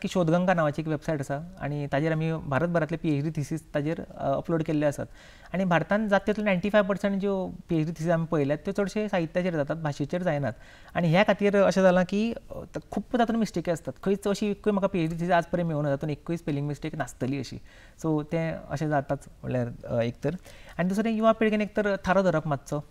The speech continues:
आनी आपापलें काम करत रावप, म्हणजे शॉर्टकट असो मारपाक वचप ना.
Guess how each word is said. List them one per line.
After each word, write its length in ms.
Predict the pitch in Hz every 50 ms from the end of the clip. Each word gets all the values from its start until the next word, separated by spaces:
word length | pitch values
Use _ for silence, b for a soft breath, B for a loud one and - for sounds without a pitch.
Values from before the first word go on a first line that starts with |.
| - - -
आनी 380 | 135 143 147 147 147 147 151 147 - - - - - - - - - - - - - - - - - - - -
आपापलें 320 | - - 156 143 139 139 139
काम 200 | 147 143 143 143
करत 220 | - 147 151 151
रावप, 180 | 147 143 135 139
म्हणजे 160 | 135 135 139
शॉर्टकट 320 | 139 143 127 - - 143 139
असो 120 | 131 147
मारपाक 320 | 139 135 131 - 139 139
वचप 220 | 135 127 - 139 147
ना. 160 | 156 139